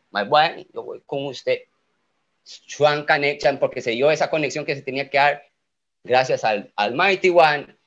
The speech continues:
y al señor Ramón Morales, que siempre anda en estos asuntos de, <laughs> eh, eh, eh,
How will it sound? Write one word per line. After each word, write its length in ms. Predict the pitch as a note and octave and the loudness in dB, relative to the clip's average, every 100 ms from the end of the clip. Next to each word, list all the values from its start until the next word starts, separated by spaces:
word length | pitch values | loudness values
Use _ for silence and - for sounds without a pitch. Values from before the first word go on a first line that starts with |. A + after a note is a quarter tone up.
| _ - | _ 0
y 160 | D3 | 4
al 120 | D3+ C#3+ | 6 4
señor 340 | C#3 C#3+ C#3+ | -2 0 4
Ramón 300 | D3+ D3+ D3 | 4 4 2
Morales, 380 | D3 C#3 C#3+ C#3 | 4 6 4 0
que 100 | C3+ | -4
siempre 300 | C3+ C3 C3+ | -4 0 2
anda 220 | C3+ C3+ | 2 2
en 80 | C3 | 0
estos 240 | B2 C3 | -4 -2
asuntos 560 | C3+ - C#3 C3+ C#3 B2 | -2 -2 -4 -2 -4 0
de, 80 | - | -4
<laughs> 160 | - | -2
eh, 180 | D#3+ - - - - - | -8 -8 -18 -20 -18 2
eh, 420 | D3 D3 D3+ - | 4 6 4 4
eh, 300 | E3+ D3 - | 2 2 -4